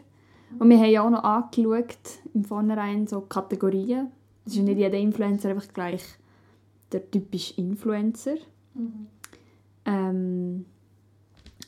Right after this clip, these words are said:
Speaker 2: und zwar, also ich persönlich folge vor allem Leute,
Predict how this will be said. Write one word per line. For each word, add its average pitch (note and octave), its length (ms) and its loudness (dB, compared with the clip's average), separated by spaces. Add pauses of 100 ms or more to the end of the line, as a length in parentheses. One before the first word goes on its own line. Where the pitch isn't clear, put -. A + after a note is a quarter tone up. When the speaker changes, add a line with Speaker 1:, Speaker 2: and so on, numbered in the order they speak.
(120)
Speaker 2:
und G3+ 160 2
zwar, G#3 240 2
also G#3+ 140 2
ich A3+ 180 2
persönlich A3+ 500 2
folge G3+ 360 -2
vor G#3+ 160 -4
allem G#3+ 200 4
Leute, G#3+ 500 2